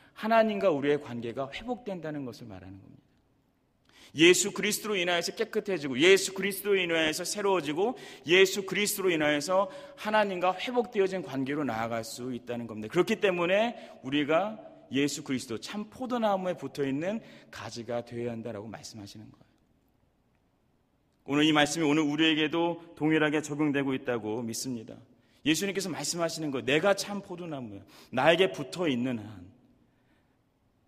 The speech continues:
나에게 붙어있는 한 결코 멸망당하는 일이 없을 거야." 문득 이런 질문이 들 수 있습니다. 왜 하필 이때에 예수님께서는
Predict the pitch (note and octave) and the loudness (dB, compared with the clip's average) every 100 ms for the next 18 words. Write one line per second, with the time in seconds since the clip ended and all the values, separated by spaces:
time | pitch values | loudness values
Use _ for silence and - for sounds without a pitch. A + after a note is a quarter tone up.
0 | _ - A2 C3 C3+ C#3 A#2+ - C3+ B2 | _ -16 -8 -4 -2 -2 -6 -6 -4 -2
1 | A#2+ B2 - B2+ B2 C3 B2 A2 A#2 B2 | -4 -6 -8 -10 -10 -8 -6 -4 -2 -2
2 | B2 A2+ G2 G#2 A2+ G#2+ G#2 A2 D#3 F#3+ | -4 -6 -10 -12 -10 -10 -8 -8 -10 -12
3 | - - - - - - - _ _ _ | -20 -20 -20 -16 -16 -18 -20 _ _ _
4 | _ _ _ _ _ _ _ _ _ _ | _ _ _ _ _ _ _ _ _ _
5 | _ _ - D#3 F3 D#3+ F3 F#3+ F#3 F3 | _ _ -4 -2 0 2 4 4 2 -2
6 | F3 C3 C3+ D3 C3 A#2+ G#2 G2+ F2+ - | -2 -2 -2 -2 -4 -4 -6 -6 -10 -12
7 | - - _ A#2 E3+ G#3 A#3 - B3 D3+ | -20 -20 _ 2 4 4 0 -4 -2 -2
8 | D3 D#3+ B2+ C3+ G#2+ A2 C3+ B2+ A2+ G#2 | -2 -2 -2 -2 -4 -4 -4 -4 -6 -8
9 | G2 B2+ F#2+ | -8 -8 -8